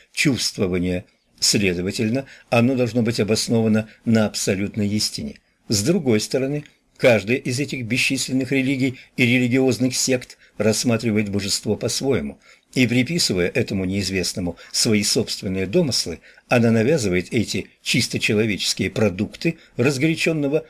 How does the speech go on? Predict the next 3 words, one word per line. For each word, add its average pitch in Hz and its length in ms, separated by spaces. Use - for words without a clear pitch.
воображения 147 1000
невежественным 180 800
массам 101 580